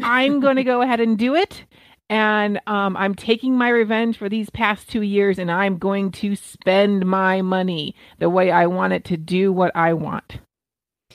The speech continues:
Speaker 2: Interesting. Yeah, I, I would be amiss to say if I haven't probably done a little revenge <laughs> spending myself. Uh, it, we've all just come through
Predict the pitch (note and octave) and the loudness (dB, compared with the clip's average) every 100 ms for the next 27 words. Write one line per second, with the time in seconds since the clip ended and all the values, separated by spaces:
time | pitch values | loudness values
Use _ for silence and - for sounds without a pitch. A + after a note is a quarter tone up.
0 | - _ _ _ - B3 C4 A3+ B3 G3+ | -20 _ _ _ -6 -4 -4 -4 -4 -6
1 | G3 G#3+ G3 G3+ A3 - A3+ A#3 A3 B3+ | -4 -2 0 0 -2 -4 -2 0 4 2
2 | G#3 - _ _ _ - B3+ C#4+ C4 C4 | 0 -14 _ _ _ -6 0 4 4 4
3 | D4 - C#4 - B3+ A#3 A3 G#3 G#3 G3+ | 2 -2 -4 -2 0 0 0 -2 -2 -2
4 | G#3 G#3 G#3 G#3+ - G#3+ G#3 A3+ A#3+ A3+ | -2 -2 -4 -6 -8 -8 -6 -4 -2 0
5 | A#3 A#3+ A#3 A3 A3 A3+ A3 G3+ G#3+ A#3 | 0 0 -2 -2 0 0 -2 0 0 -2
6 | - - A#3+ B3+ C4+ C#4 C#4 D#4+ - C4+ | -4 -4 0 2 2 2 0 0 -2 0
7 | A3+ D#4 E4+ - A4+ - - - - C4 | 0 0 -4 -10 -14 -14 -18 -8 2 4
8 | A#3 A#3+ - C#4 B3+ C4+ B3 C4+ C#4 C#4+ | 4 2 0 0 4 2 4 2 2 2
9 | B3+ - B3 A#3 A#3+ A3 G#3 F#3+ | -2 -2 -2 0 0 0 0 0